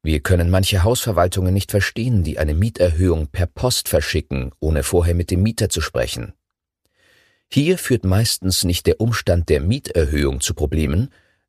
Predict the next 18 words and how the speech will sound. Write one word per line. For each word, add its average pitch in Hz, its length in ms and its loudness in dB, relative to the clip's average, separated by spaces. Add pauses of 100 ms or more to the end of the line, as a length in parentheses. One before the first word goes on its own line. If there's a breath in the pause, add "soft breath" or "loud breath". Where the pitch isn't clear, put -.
(140)
sondern 135 420 2
der - 220 2
Ausschluss 107 480 -2
des - 200 -2
Mieters 98 460 2
von - 220 -4
der 82 120 -2
Entscheidung. - 520 -2 (1200)
Er 85 160 4
wird 87 180 -2
nun 98 160 4
permanent 98 640 2
grübeln, 117 460 2
was 85 200 0
wohl 80 140 2
als - 180 -4
nächstes - 400 -4
kommt. - 380 -6